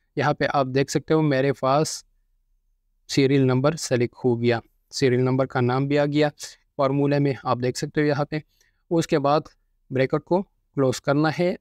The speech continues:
और एंटर करना है। जैसे ही एंटर कर लेते हो तो आपके पास ऑटोमेटिकली जितना आपने सिलेक्शन किया उतना आपके पास सीरियल नंबर ऑटोमेटिकली आ गया। अभी आप देख सकते हो यहाँ पे मैं जो भी डिलीट कर लेता हूँ या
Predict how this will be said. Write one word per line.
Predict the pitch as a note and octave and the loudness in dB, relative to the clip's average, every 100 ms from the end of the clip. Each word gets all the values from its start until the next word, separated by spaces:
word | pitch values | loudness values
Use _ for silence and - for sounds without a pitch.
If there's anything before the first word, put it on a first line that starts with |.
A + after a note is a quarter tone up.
| _ | _
और | D#3 D3 - | -4 -4 -2
एंटर | B2+ A#2+ | -4 -4
करना | C3 B2+ | -2 -2
है। | B2 | 0
जैसे | B2 D#3+ F#3+ | -2 0 0
ही | F3+ | 0
एंटर | E3 D#3 D3+ | 0 -2 -4
कर | - D3+ | -2 -2
लेते | D#3+ D#3+ | 0 -2
हो | D3+ | -4
तो | D3 | -2
आपके | C#3 C3 C#3 | -2 -2 -4
पास | C#3+ C#3+ - _ _ _ | -2 -2 -2 _ _ _
ऑटोमेटिकली | E3 D#3 D3 D3 D3+ D3+ C3+ | -2 0 -2 -2 -2 0 0
जितना | C#3 C#3+ | -2 -2
आपने | C3+ C3 | -2 -2
सिलेक्शन | - B2 - C#3 | -2 -2 -2 -4
किया | - D#3 D3+ | 0 0 0
उतना | - - C3 - | -8 -6 -4 0
आपके | B2 B2 - C3+ | 0 0 -2 -2
पास | C3 D3 - - _ - | 0 0 -2 -10 _ -12
सीरियल | - A#2+ B2 | -4 0 2
नंबर | B2 C3 D#3+ E3 - | 0 2 0 -2 -8
ऑटोमेटिकली | C3+ B2 A#2+ C3 D3 E3 D#3+ - | -4 -2 -2 0 0 0 -2 -4
आ | D3 | -2
गया। | B2+ A#2+ A#2 _ _ _ _ _ - | 2 0 0 _ _ _ _ _ -2
अभी | D3 E3 | 2 2
आप | C#3+ | 2
देख | C#3 C#3 | 0 -2
सकते | - D3 D#3 | -2 0 0
हो | |
यहाँ | D3 D3 | 2 0
पे | D3 | 0
मैं | C#3+ D3 C#3+ | 0 0 -4
जो | C3 C#3+ | -2 -2
भी | C#3+ C3+ | -2 -2
डिलीट | B2+ B2+ C#3 | -2 -2 -2
कर | D#3 | 0
लेता | D3 D3+ D#3 | 0 0 0
हूँ | |
या | D3 | 0